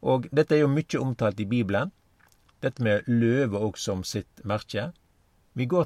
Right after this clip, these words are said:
til Daniel kapittel sju. Her er det fire dyr som, eh, trer fram, og det første dyret, det handler da om Babel. Så leser jeg her vers fire. Følgende:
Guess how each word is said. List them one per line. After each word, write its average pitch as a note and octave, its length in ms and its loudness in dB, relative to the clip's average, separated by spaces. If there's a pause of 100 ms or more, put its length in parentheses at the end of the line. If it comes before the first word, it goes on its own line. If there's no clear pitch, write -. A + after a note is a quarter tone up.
til B2+ 260 -2 (160)
Daniel B2+ 880 2
kapittel C3+ 480 -4
sju. D3+ 300 -4 (840)
Her A2 160 4
er C3+ 60 6
det D3 100 4
fire D3+ 580 0
dyr A2+ 380 0 (100)
som, G2 380 0
eh, F#2+ 260 0
trer G2 300 -2
fram, C3+ 460 -2 (160)
og A2+ 100 0
det C3 120 2
første - 540 -2
dyret, B2+ 340 2
det G#2+ 140 4
handler A2 320 0
da A2+ 100 4
om G2+ 260 -2
Babel. A#2 500 2 (280)
Så C3+ 140 -2
leser C#3 340 0
jeg G2 60 -4
her A2 120 0
vers F#2 400 -2 (100)
fire. G2 540 -8 (1040)
Følgende: A#2 500 0